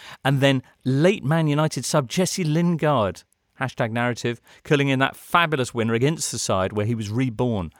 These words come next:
on loan last season. And then in the ninety-something minute, with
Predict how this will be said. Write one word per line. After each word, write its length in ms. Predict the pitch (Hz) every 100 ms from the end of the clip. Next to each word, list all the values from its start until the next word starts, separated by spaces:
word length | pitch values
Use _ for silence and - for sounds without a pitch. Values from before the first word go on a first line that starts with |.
| _ _ -
on 140 | 95
loan 220 | 95 95
last 260 | 90 90 -
season. 440 | 104 90 101 113 - _ - - -
And 160 | 143
then 280 | 156 202 208 -
in 140 | 147 151
the 80 |
ninety-something 1000 | 147 160 240 294 254 - 185 165 175 - -
minute, 580 | 131 131 165 156 85 - _ _ _
with 460 | - 131 196 175